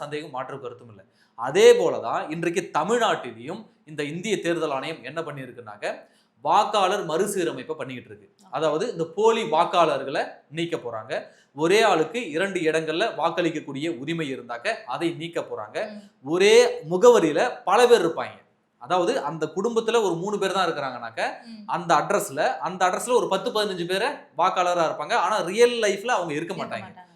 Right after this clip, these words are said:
Speaker 1: அது போன்ற போலி வாக்காளர்களை கண்டறிந்து நீக்கக்கூடிய வேலைகளை இந்திய தேர்தல் ஆணையம் ஈடுபட்டிருக்கு.
Speaker 2: ஓகே.
Speaker 1: அது என்னவோ தமிழ்நாட்டுக்கே மிகப்பெரிய பேர் ஆபத்து.
Speaker 2: ம்.
Speaker 1: பாஜக அரசு தமிழ்நாட்டுக்கு எதிராக செயல்படுது.
Speaker 2: ம்.
Speaker 1: மத்திய அரசு தேர்தல் ஆணையத்து கூட இணைஞ்சுக்கிட்டு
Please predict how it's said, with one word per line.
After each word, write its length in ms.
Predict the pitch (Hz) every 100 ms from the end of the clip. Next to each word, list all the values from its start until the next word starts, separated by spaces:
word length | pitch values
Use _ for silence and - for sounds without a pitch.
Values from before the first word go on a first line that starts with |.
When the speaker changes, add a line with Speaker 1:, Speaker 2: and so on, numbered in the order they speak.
| _
Speaker 1:
அது 220 | 120 170 233
போன்ற 320 | 220 247 262 262 214
போலி 260 | 247 262 247 160
வாக்காளர்களை 720 | 170 226 247 247 240 220 233 226 190
கண்டறிந்து 500 | 202 226 233 226 226 175
நீக்கக்கூடிய 460 | 262 262 202 196 165
வேலைகளை 300 | 170 170 226
இந்திய 220 | 196 202 202
தேர்தல் 320 | 175 160 139
ஆணையம் 260 | 139 202 180
ஈடுபட்டிருக்கு. 480 | 175 - - 101 -
Speaker 2:
ஓகே. 140 | _ - _ _ -
Speaker 1:
அது 320 | 113 151 196 277 247
என்னவோ 460 | 240 220 143 120 170 240 - -
தமிழ்நாட்டுக்கே 720 | 156 240 262 269 269 - 294 247
மிகப்பெரிய 600 | 214 226 269 - 285 277 202
பேர் 180 | 214 247 220
ஆபத்து. 400 | 214 214 175 156 165 151 -
Speaker 2:
ம். 80 | - - _ 143
Speaker 1:
பாஜக 440 | 175 220 247 247 233
அரசு 200 | 233 214 262
தமிழ்நாட்டுக்கு 500 | 196 220 247 240 233 190 170
எதிராக 400 | 190 269 262 247 214
செயல்படுது. 540 | 202 180 156 135 180 165
Speaker 2:
ம். 80 | - - _ 135
Speaker 1:
மத்திய 380 | 160 - 262 247
அரசு 220 | 214 - 240 214
தேர்தல் 300 | 240 247 226
ஆணையத்து 260 | 220 208 196
கூட 140 | 202 170
இணைஞ்சுக்கிட்டு 540 | 151 226 208 165 151